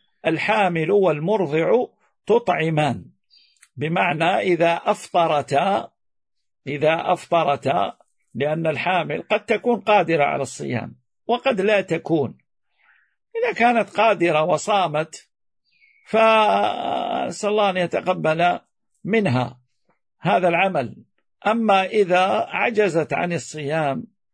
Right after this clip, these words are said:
أو رأت أن الصيام ربما، آه، يضعفها ويؤثر عليها، فإنها،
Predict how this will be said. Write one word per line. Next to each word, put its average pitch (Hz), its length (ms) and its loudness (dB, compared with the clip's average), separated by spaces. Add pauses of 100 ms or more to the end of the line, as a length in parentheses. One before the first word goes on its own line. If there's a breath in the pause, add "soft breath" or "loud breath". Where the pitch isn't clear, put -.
(400)
أو 180 180 6
رأت 233 360 2
أن 208 380 -4 (280)
الصيام 175 840 -2 (520)
ربما، 180 920 4 (120)
آه، 147 720 -2
يضعفها 170 1120 2 (680)
ويؤثر 160 720 0
عليها، 147 800 -2 (720)
فإنها، 185 760 -2